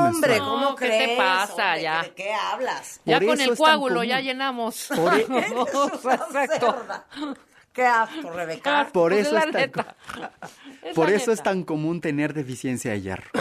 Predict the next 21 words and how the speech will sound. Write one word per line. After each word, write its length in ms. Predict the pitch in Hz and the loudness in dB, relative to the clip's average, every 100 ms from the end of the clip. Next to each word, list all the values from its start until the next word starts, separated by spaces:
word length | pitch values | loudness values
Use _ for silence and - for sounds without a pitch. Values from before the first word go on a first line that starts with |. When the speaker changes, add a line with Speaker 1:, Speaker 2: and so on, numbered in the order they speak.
| - - | -6 -8
Speaker 2:
¿no? 220 | 113 131 - | -4 -4 -4
Speaker 1:
<coughs> 60 | |
Ok, 120 | 170 | -4
esa 260 | 175 147 165 | -2 -4 -4
es 60 | 165 | -6
la 80 | 143 | -4
Speaker 2:
Esa 140 | - | -2
es 40 | 165 | 0
la 140 | 160 | 0
Speaker 1:
tercera. 20 | |
Speaker 2:
tercera 360 | - 123 143 127 | -2 -2 0 0
causa. 300 | 120 123 120 - | 0 0 0 0
Otra 260 | 185 220 | 0 0
causa 280 | - 185 202 | -2 -2 -2
también 280 | 156 147 160 | -2 0 0
de 80 | 147 | -2
pérdida 500 | 147 151 170 180 202 | -2 -4 -2 -4 -4
en 160 | 143 123 | -2 2
hombres, 320 | 139 170 208 | 2 0 -4
por 140 | - 127 | -6 -8
ejemplo, 520 | - 143 147 170 285 | -4 -4 -2 -4 -6